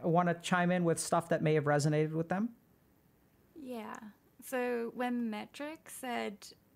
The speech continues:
Speaker 2: "Do you just play the same game and then it turns into, like, feeling the same as a nine-to-five?" I'm sitting there thinking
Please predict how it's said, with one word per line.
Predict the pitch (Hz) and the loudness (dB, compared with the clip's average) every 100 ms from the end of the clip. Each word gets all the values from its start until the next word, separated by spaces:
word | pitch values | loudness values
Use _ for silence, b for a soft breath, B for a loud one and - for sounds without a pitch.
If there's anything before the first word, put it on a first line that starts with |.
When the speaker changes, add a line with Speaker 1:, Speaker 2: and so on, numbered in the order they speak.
| - | -10
Speaker 2:
"Do | 220 | -10
you | |
just | 214 220 | -8 -14
play | - 214 | -4 -4
the | 208 | -4
same | 208 208 208 | -8 -8 -6
game | 190 196 208 220 226 226 - _ _ _ - | -4 -4 -4 -6 -6 -8 -12 _ _ _ -8
and | 202 196 190 185 - - | -6 -4 -6 -8 -12 -12
then | 196 | -10
it | 190 | -10
turns | - 202 202 | -8 -6 -6
into, | 202 208 | -6 -8
like, | 196 185 185 | -8 -8 -12
feeling | - 190 185 190 | -10 -8 -6 -8
the | |
same | 190 196 196 | -8 -8 -6
as | 196 | -8
a | 190 | -8
nine-to-five?" | 185 196 196 202 214 220 262 294 294 B B B B B _ | -8 -10 -12 -10 -6 -6 -6 -8 -10 B B B B B _
I'm | 214 208 | -8 -6
sitting | - 208 226 | -4 -2 -2
there | 226 214 | -2 -4
thinking | 214 208 214 208 202 196 196 | -6 -6 -6 -6 -6 -6 -8